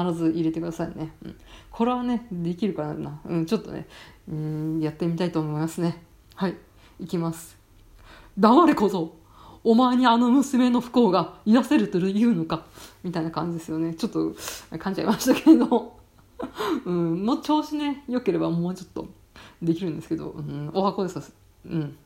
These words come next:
お箱でございます。はい。「黙れ小僧。」どうですか？似てますか？三輪明宏さん。はい。うん、これをね、感想に入れるとですね、より一層盛り上がるので、このメラヨシカズとこの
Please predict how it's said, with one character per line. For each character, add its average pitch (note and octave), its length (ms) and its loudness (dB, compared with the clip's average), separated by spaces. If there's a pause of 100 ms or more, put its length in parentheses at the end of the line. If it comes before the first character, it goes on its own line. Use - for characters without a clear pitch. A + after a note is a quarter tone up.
(120)
お F#3 100 0
箱 G3+ 280 0
で F#3 60 0
ご F3+ 120 0
ざ E3+ 100 0
い E3+ 40 -2
ま D#3+ 120 -4
す。 - 360 -20
は - 140 -8
い。 E3 100 -8 (960)
「黙 A#3+ 340 6
れ C#4 80 6
小 F3+ 160 -4
僧。」 E3+ 240 0 (160)
ど E3+ 300 -2
う F3+ 40 0
で D#3+ 60 -2
す - 120 -12
か？ - 80 -10
似 F#3 140 -4
て A3+ 100 -4
ま A3 180 -2
す - 100 -18
か？ - 140 -6
三 E3 220 -4
輪 E3 180 -2
明 F3 140 -4
宏 F3+ 220 -6
さ - 120 -10
ん。 - 80 -10 (380)
は - 160 -2
い。 E3 100 -8 (480)
う F#3 60 -6
ん、 D3+ 300 -6
こ - 140 -2
れ A#3 60 2
を A#3+ 120 0
ね、 B3 220 -4
感 G#3 180 -2
想 G#3+ 200 -2
に G#3 300 -2
入 F#3+ 80 -4
れ G#3+ 120 0
る G3 80 -4
と D3+ 160 -6
で D#3 80 -6
す D3+ 80 -14
ね、 E3+ 120 -2
よ F3 140 -2
り F3+ 120 -2
一 E3 80 -8
層 F#3 160 -4
盛 F3 260 -2
り F3+ 40 -2
上 F3+ 80 -2
が F3 80 -2
る E3+ 100 -6
の D#3+ 120 -6
で、 E3 220 -4 (240)
こ F#3 120 -6
の F3+ 340 -2
メ F#3+ 320 -4
ラ A#3+ 140 0
ヨ A#3+ 180 -4
シ - 140 -18
カ G#3+ 140 0
ズ F#3+ 120 -6
と A3+ 120 -2
こ F#3 140 -4
の F3 200 -4